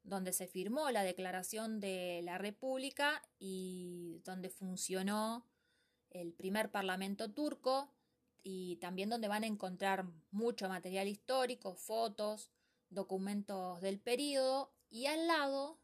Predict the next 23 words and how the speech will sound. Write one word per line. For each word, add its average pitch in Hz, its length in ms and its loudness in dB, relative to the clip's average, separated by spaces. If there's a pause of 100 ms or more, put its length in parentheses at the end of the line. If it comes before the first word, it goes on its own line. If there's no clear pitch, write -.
(100)
en 190 160 -8
el 190 100 -2
edificio 247 680 0
del 202 300 2
segundo 233 680 4
parlamento 214 640 2
turco, 285 460 4 (420)
también 247 500 2
funciona 240 460 0
el 247 80 -2
Museo 233 460 0
de 233 120 0
la 214 140 0
República, 247 840 0 (680)
donde 214 320 0
también 226 360 2
se 220 80 0
expone 196 420 -2
mucho 202 320 -2
material, 202 720 4
mucha 208 260 0
documentación 185 680 -4
histórica, 240 640 0